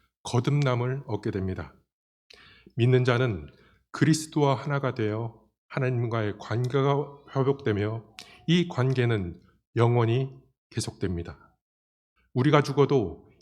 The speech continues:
이 관계는 끊어지지 않습니다. 결코 영원히 죽지 않는다는 의미는 영혼의 죽음, 즉 하나님으로부터 영원히 분리되지 않는다는 확고한 주님의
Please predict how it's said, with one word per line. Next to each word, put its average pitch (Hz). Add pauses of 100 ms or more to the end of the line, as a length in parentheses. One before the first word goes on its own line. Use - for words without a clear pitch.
이 180
관계는 120 (300)
끊어지지 135 (140)
않습니다. 92 (1600)
결코 170
영원히 139
죽지 131
않는다는 113
의미는 101 (680)
영혼의 113
죽음, 87 (440)
즉 - (100)
하나님으로부터 165 (160)
영원히 113
분리되지 143
않는다는 113 (400)
확고한 92 (220)
주님의 120